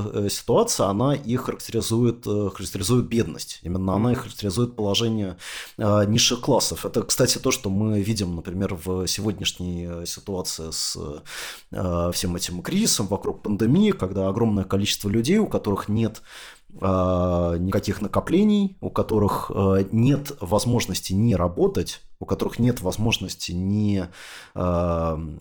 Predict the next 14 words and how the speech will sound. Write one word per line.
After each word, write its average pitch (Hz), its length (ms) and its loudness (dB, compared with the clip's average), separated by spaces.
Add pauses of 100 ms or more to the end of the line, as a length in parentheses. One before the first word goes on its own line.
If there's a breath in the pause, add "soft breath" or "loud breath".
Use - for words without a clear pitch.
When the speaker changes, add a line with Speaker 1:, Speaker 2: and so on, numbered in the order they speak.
Speaker 1:
э, 87 300 -10
нет 120 220 0
возможности 107 520 -2
останавливаться, 117 1080 2
<laughs> - 80 -8
да, 120 240 2
там, 120 120 -2
Speaker 2:
Мгм. 113 40 -4
Speaker 1:
самоизолироваться, 110 1120 4
да, 104 160 2
вот 101 180 0
как-то - 240 -12
выключаться, 101 800 -2 (360 loud breath)
вот, 101 280 2